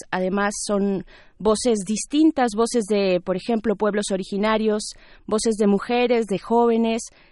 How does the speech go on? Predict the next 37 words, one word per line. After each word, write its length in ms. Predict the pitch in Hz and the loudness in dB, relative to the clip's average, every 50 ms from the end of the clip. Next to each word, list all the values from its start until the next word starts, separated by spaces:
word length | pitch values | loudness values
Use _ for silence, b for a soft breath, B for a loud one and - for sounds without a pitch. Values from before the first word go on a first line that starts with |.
| b | b
Esta 420 | b - 196 - - 220 220 208 - | b -8 -6 -4 -2 0 0 0 0
radio 400 | - 185 196 208 208 196 220 220 | -2 -2 0 0 0 2 0 0
no 340 | 202 202 202 202 202 208 202 - | 2 2 2 2 2 0 -2 -2
abandona 720 | - 196 196 190 196 202 196 240 247 247 233 220 220 202 - | -4 -4 -2 0 0 2 2 4 2 2 2 0 -2 -6 -12
su 160 | - - - | -14 -12 -10
vocación 500 | 180 180 180 - 170 175 - 214 202 196 | -8 -6 -6 -6 -8 -8 -6 -4 -4 -2
diversa 540 | 185 185 175 202 214 226 - - 233 240 269 - B B B B B B | -4 -4 -2 -2 -2 -2 -2 -4 -4 -4 -4 -6 B B B B B B
y 60 | 190 | 0
nos 140 | 196 196 190 | 0 0 2
da 200 | 214 214 214 - - | 2 2 2 2 2
mucho 420 | 214 214 226 247 240 - - 220 | 2 2 2 0 0 -2 -6 -6
gusto 300 | 196 202 214 - - 196 | -6 -6 -6 -6 -6 -6
llegar 340 | 170 185 180 175 185 196 190 - | -4 -4 -2 -2 0 -2 -2 -2
a 80 | - 180 | -4 -6
estos 220 | 180 - - 196 - | -6 -6 -8 -10 -8
ochenta 400 | 190 - - - 180 170 - 170 | -10 -10 -8 -6 -6 -6 -4 -4
y 60 | 170 175 | -4 -4
dos 240 | 190 190 190 - | -4 -4 -6 -4
años 300 | 202 190 185 185 185 180 - - B B B B B B | -4 -4 -2 -2 -2 -4 -6 -8 B B B B B B
de 220 | B 160 196 196 202 | B -4 -2 -2 -2
esta 320 | 196 - - 208 180 - - | -4 -4 -4 -2 -2 -2 -2
manera, 640 | - 180 185 190 190 202 220 233 226 220 226 277 - b b b b b b b | -4 -4 -2 -2 -2 -2 -2 0 -2 -2 -4 -4 -8 b b b b b b b
con 160 | - 190 190 214 | -4 0 0 2
una, 380 | 220 226 226 220 214 208 202 | 2 2 2 2 2 2 0
además, 420 | - 175 180 185 202 214 233 - 226 | 0 0 0 0 0 -2 -2 -2 -2
una 120 | 214 190 | -4 -4
fono-, 280 | - 208 190 196 190 - | -4 -6 -4 -4 -4 -2
una 200 | - 202 208 214 | -2 -2 -2 -2
fonoteca 640 | - 214 185 165 165 - 240 247 247 - 202 190 - - _ | -2 -2 -2 -2 -2 -4 -6 -6 -6 -6 -8 -10 -10 -12 _
de 160 | - 165 160 | -12 -10 -10
Radio 280 | 156 156 170 175 180 190 | -8 -6 -4 -4 -2 -2
unam 240 | 208 220 214 214 - | -2 -2 -2 -2 -4
que 140 | - 196 170 | -4 -6 -6
resguarda 440 | 170 175 165 175 202 196 196 196 | -6 -6 -4 -2 -2 0 0 0
el 80 | 196 190 | -2 -2
archivo 340 | 165 175 - - 214 208 220 | -4 -4 -4 -4 -6 -4 -4
sonoro, 580 | 208 - 196 185 190 208 214 220 208 226 285 | -4 -4 -2 -2 0 0 0 -2 -2 -4 -6